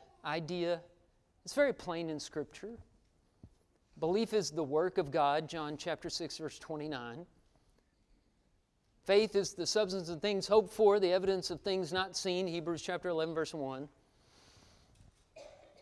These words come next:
Belief is, is trusting God to the point of obedience.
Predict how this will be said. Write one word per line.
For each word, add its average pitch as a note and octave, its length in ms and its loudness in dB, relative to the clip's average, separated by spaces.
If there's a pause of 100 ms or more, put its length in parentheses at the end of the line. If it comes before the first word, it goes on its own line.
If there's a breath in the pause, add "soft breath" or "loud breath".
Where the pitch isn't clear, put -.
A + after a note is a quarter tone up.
(140)
Belief C4 480 6
is, A3+ 400 4 (3000)
is E3+ 220 -6
trusting B3 760 2
God D#3+ 480 4 (1300)
to - 80 -10
the F3 80 -4
point F3+ 280 -2
of D3 80 -6
obedience. A#2+ 800 -8